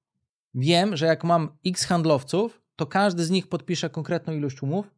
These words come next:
Ja wiem, ile to będzie i wiem, na jaką kwotę to będzie danego miesiąca. I wtedy można progno-, i zobacz, co jest fajne, możesz prognozować wzrosty w sposób świadomy, a nie na zasadzie,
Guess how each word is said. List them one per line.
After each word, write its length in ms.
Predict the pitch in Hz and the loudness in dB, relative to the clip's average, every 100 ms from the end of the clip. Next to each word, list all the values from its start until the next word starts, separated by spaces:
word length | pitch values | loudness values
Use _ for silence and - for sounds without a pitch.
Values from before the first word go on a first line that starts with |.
| - | -6
Ja 120 | 131 | -2
wiem, 180 | 147 156 | -2 -2
ile 240 | 175 156 | 0 0
to 160 | 139 139 | 0 -2
będzie 460 | 143 143 151 226 - _ _ _ _ _ | -2 -2 0 -2 -4 _ _ _ _ _
i 100 | 147 | -4
wiem, 320 | 135 196 220 220 135 | 2 2 2 -4 -4
na 140 | 151 | 0
jaką 300 | 165 170 160 | 0 0 -4
kwotę 360 | 127 151 135 117 | -4 -8 -6 -8
to 120 | 110 | -8
będzie 340 | 104 101 107 - _ _ _ | -8 -10 -14 -20 _ _ _
danego 400 | 143 151 151 139 | 0 0 0 -4
miesiąca. 420 | 131 123 117 104 | -4 -4 -8 -8
I 20 | 131 | -6
wtedy 240 | 180 185 | -4 -2
można 240 | 175 156 | -2 -2
progno-, 360 | 160 165 156 156 | -2 -2 -2 0
i 80 | 143 | 0
zobacz, 220 | 160 160 | 2 0
co 100 | - | -2
jest 100 | 151 | -4
fajne, 180 | 151 156 | -4 -2
możesz 220 | 156 151 | -2 -2
prognozować 640 | 135 156 147 156 147 151 135 | -2 -2 -2 -2 0 0 0
wzrosty 680 | 139 175 143 - 160 196 _ _ _ | 0 0 0 -2 -2 -4 _ _ _
w 60 | - | -14
sposób 320 | - 156 180 | -6 -4 -4
świadomy, 640 | - 185 170 151 151 208 - _ _ - | -4 -2 2 4 2 -2 -6 _ _ -2
a 80 | |
nie 140 | 147 180 | 2 4
na 120 | 165 | 4
zasadzie, 540 | 156 156 156 147 147 | 2 2 2 4 2